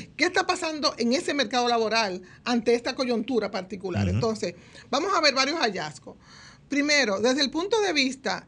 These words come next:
Speaker 1: eh, de, de la tasa de ocupación, ¿verdad?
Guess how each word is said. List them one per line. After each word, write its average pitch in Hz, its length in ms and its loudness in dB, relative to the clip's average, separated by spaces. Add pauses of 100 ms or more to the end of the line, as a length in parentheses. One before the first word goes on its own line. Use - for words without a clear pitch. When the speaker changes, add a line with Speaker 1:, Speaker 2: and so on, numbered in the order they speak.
Speaker 1:
eh, 190 640 -2
de, 185 500 -2
de 185 200 -6
la 175 560 -4
tasa 254 240 0
de 285 40 0
ocupación, 240 680 -4
¿verdad? 392 180 -4